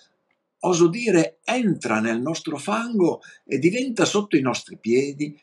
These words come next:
quella pietra sicura su cui possiamo appoggiarci per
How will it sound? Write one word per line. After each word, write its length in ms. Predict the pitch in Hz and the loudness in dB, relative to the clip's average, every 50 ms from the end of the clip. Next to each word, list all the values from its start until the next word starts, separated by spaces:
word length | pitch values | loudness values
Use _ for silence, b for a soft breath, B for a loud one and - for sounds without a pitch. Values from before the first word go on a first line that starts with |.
| _ _ _ | _ _ _
quella 260 | _ 113 110 104 98 | _ -6 -4 -4 -4
pietra 640 | - _ 131 151 175 196 185 180 - 170 185 175 160 | -6 _ 2 4 4 4 2 0 -4 -4 -2 -2 -2
sicura 760 | - - - - - - 135 117 104 104 107 107 104 104 _ _ | -2 -6 -10 -12 -10 -8 -8 -4 -2 -2 -2 -2 -4 -6 _ _
su 240 | _ - - 131 - | _ -10 -8 -8 -8
cui 220 | - 131 120 104 - _ _ | -4 -4 -4 -4 -6 _ _
possiamo 760 | _ 151 143 - - - 147 120 107 101 92 92 90 - _ _ _ _ | _ -2 -2 0 -2 -4 -2 0 0 -2 -2 -4 -10 -12 _ _ _ _
appoggiarci 1000 | - 151 151 - - 156 - 107 101 104 92 - - - - - - 117 131 165 B B B B B _ | 0 0 0 0 -2 -2 -2 -2 -4 -4 -4 -6 -8 -16 -12 -10 -8 -6 -6 -8 B B B B B _
per 260 | _ 123 117 107 104 | _ 0 0 0 -2